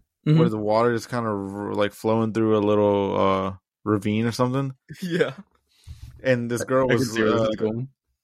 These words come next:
Speaker 2: yeah, it, it cut back to this little
Speaker 1: <laughs>
Speaker 2: ravine, and the girl was just, like, face down, like, floating away, and, like, the Grimace shake was, like, right behind her, and she was, like, the Grimace shake, like, killed her, basically.
Speaker 1: <laughs>
Speaker 2: I, that one was my favorite one.
Speaker 1: That's funny.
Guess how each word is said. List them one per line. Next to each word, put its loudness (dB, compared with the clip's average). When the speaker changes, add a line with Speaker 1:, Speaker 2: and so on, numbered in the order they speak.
Speaker 2:
yeah, 0
it, 2
it -4
cut 0
back 2
to -2
this -4
little 2
Speaker 1:
<laughs> -
Speaker 2:
ravine, 0
and 0
the -2
girl 2
was 0
just, -2
like, 0
face 0
down, 0
like, -4
floating 2
away, 2
and, 0
like, -2
the 2
Grimace 2
shake 2
was, -2
like, 0
right 4
behind -2
her, -2
and 0
she 0
was, 2
like, 2
the -14
Grimace 0
shake, 0
like, -2
killed 0
her, -2
basically. -10
Speaker 1:
<laughs> 0
Speaker 2:
I, 4
that 4
one 0
was -2
my 0
favorite -2
one. -4
Speaker 1:
That's -2
funny. -4